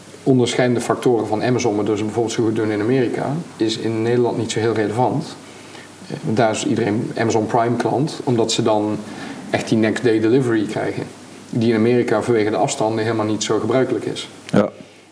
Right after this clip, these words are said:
Speaker 1: Maar ja, hier in Nederland met de afstanden zie je dat je binnen één, twee dagen meestal je pakketje wel hebt.
Speaker 2: Ja, het heeft wel nog wel wat voordelen, hoor, als Prime klant, geloof ik.
Speaker 1: Ja,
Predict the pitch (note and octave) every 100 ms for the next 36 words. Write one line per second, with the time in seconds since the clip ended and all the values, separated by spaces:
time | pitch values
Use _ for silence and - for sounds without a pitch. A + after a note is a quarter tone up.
0 | - A#2+ A#2+ - - - - - - -
1 | - - - - - - - A#2+ A#2 A2
2 | B2+ A#2+ G#2+ A#2 G#2 G#2+ A2 G#2+ A2+ G#2+
3 | A2 A2+ G#2+ G2+ G2+ - A2 A2 G#2+ A2
4 | A2 G#2+ A2 A2 A2 G#2+ - G#2 - B2+
5 | C3 G2 F2+ G#2 - - - - - -
6 | - G2+ F#2+ G2 F#2+ F#2+ F#2+ F#2 F2+ -
7 | F2+ F2 F2+ A2 G2+ - F2+ F2 F2+ E2+
8 | E2 E2+ F2 C#3 C#3 G#2+